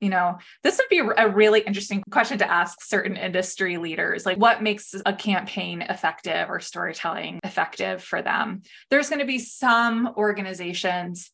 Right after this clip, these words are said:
that deal with highly vulnerable people or those who are just experiencing a great deal of trauma and pain, like when we think about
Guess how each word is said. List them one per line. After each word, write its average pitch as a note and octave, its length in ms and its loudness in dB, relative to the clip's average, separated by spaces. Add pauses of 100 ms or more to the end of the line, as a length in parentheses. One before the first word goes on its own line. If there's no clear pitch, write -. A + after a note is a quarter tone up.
(100)
that E3+ 420 2 (680)
deal F#3 360 2
with F3 360 4
highly A3+ 440 2
vulnerable F3 400 -4
people G3 680 0 (300)
or F#3 140 -4
those F3+ 340 -2
who F3 540 -4 (420)
are F#3+ 80 2
just F#3 240 -6
experiencing F3 1120 -6 (140)
a G3 80 2
great E3+ 240 -6
deal E3+ 180 -4
of E3 100 -4
trauma E3 280 -2
and E3+ 140 -6
pain, A3 420 0
like E3+ 160 -6
when F3+ 100 -8
we G3+ 80 -4
think F#3+ 220 -12
about D#3+ 440 -4